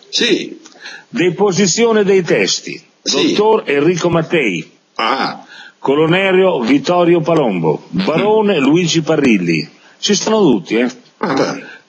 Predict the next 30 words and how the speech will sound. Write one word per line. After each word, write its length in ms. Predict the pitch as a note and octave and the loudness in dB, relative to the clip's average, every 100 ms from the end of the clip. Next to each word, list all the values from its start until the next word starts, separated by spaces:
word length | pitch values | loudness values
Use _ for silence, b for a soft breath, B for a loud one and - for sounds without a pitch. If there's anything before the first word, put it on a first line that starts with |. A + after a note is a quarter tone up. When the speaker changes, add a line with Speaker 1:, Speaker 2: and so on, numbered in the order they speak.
| C3 | -4
Speaker 2:
Giulio 500 | B2 A3 A3+ G3+ G3+ | 0 2 4 4 2
Bertonelli, 840 | E3+ G3 E3 F#3 D3+ F#2+ E2+ D#2+ D2+ | 2 0 0 0 2 0 -2 -4 -2
Maggiore 640 | G#2 D3 C3 G3 G#3+ G3+ F3 | 0 0 0 2 2 2 2
Mario 460 | D3 F3+ F3+ F3+ | 0 2 2 2
Argenton, 760 | F3 D3+ E3+ D#3 A#2 E2 D2+ - B B B | 2 2 0 0 0 -2 -6 -12 B B B
Colonnello 760 | - C#3 D3+ E3+ G3 F#3+ F#3 - | -4 0 2 2 2 0 -2 -2
Aldo 460 | D#3 F3 E3 E3+ D#3+ | -2 0 0 0 0
Beolchini, 840 | C#3+ F#3 E3+ D#3 C3+ F2+ E2+ E2+ | 0 2 0 0 -2 0 -2 -4
e 140 | C3+ C3 | -4 -4
ti-, 500 | F3+ D3 G#2+ D#2+ - - | -2 0 0 -2 -10 -14
Speaker 1:
Scusami. 680 | - - A#3+ D#3+ D#3 F3 | -8 -2 0 0 0 0
Speaker 2:
Dottor 220 | - A3+ F3 | 0 0 0
Giorgio 460 | D#3 G#3 F3+ F3 | 0 0 0 0
Agosti. 540 | F3+ E3+ C3+ - E3 D#3+ | 0 0 0 -4 -6 -6
Speaker 1:
Eh, 80 | - | -4
scusami, 440 | - G3 F#3 D#3 | 0 2 2 0
il 220 | D#3+ D3+ D3 | 2 0 0
più 100 | - | -2
Speaker 2:
Eh? 40 | |
Speaker 1:
scadente 760 | E3+ G3+ A3 C4+ - A3 G3 - | 0 0 2 0 0 0 -2 -2
dei 120 | D#3+ | -4
testimoni 440 | E3+ - F3 F#3+ - | -2 -2 -2 0 0
lì 140 | A3+ | 0
è 80 | D3+ | -2
Enrico 220 | E3 E3 | -2 0
Mattei, 380 | D#3 D3 C#3+ B2+ | -2 -2 -4 -2
è 40 | |
il 40 | - | -2
più 100 | D#3 | -2
scadente. 640 | D3+ B2 F#2+ F2+ A#2 | 0 -2 -4 -6 -8